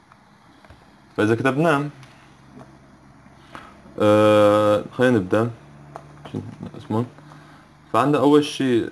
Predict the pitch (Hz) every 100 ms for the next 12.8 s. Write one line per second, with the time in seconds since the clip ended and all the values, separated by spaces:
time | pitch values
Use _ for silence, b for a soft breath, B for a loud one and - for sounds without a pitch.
0 | - 101 101 98 95 92 90 90 87 87
1 | - - - - - - - - - -
2 | - - _ _ 110 113 - 101 123 127
3 | 127 127 127 127 117 - _ _ _ b
4 | b b b b b _ - 104 104 104
5 | 104 104 104 113 127 104 - 95 92 101
6 | 120 - _ _ _ _ _ _ _ -
7 | B B B - - - 135 147 131 139
8 | 123 123 139 135 113 98 92 - - 110
9 | 127 127 117 - 104 104 107 139 143 B
10 | B B - 120 127 127 113 113 117 113
11 | - 95 95 90 - 117 113 110 - 101
12 | 95 - 92 95 110 104 113